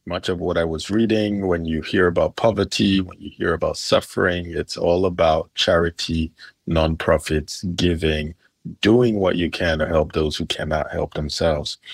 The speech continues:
By no means is there anything wrong with that. And so I started one and began doing some work in Nigeria.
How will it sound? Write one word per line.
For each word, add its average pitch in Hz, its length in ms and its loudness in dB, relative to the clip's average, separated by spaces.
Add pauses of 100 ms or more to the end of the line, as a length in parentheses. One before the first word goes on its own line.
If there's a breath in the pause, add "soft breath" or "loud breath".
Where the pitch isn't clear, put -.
(1080 loud breath)
By 92 180 2
no 110 140 4
means 107 260 2
is 92 160 -2
there 98 140 4
anything 87 360 0
wrong 127 240 4
with 92 220 0
that. 82 300 4 (500 loud breath)
And 90 140 -2
so 95 220 4
I 85 80 4
started 135 420 4
one 98 300 0
and 80 240 -2
began 87 340 2
doing 85 340 0
some 87 240 -4
work 87 260 2
in 85 80 0
Nigeria. 82 540 2